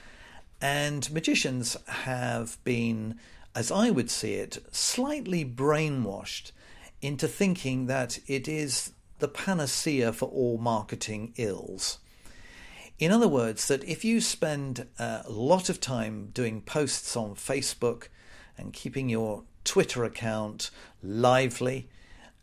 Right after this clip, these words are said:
uh, and things like this, that you will reap the benefits. You will create lots of contacts,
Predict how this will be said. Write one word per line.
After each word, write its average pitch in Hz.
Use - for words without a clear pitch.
uh, 104
and 123
things 175
like 117
this, 107
that 131
you 151
will 139
reap 131
the 120
benefits. 120
You 117
will 104
create 139
lots -
of -
contacts, 147